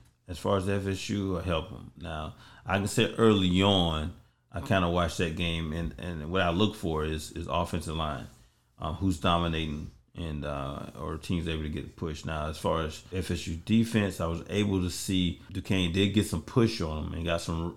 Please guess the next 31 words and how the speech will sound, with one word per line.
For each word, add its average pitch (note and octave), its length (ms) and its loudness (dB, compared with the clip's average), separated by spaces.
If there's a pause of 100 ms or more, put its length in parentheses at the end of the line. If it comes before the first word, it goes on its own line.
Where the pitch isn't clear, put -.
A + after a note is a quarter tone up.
(140)
some F2 180 -2
runs F#2 320 2
on D#2 160 -2
it. D#2+ 40 -4
It F2+ 60 0
wasn't, G2+ 360 4
although F#2+ 300 0
it F#2+ 60 0
wasn't F#2+ 240 2
that F#2 160 0
consistency, F#2+ 720 -4 (500)
but E2+ 140 -2
if E2 140 -2
you G2+ 100 2
can't G2+ 300 2
dominate F#2 440 4
a - 40 -8
team F2+ 260 2
like D#2+ 220 -2
that E2+ 240 0
and E2 120 -4
you F2 120 -2
going F2 260 0
up E2 140 -4
against - 500 -10
a D#2+ 60 -4
team F2+ 260 -2
like D2+ 220 -4 (120)
L F2+ 140 -2
S E2+ 220 -4
U, G#2 180 0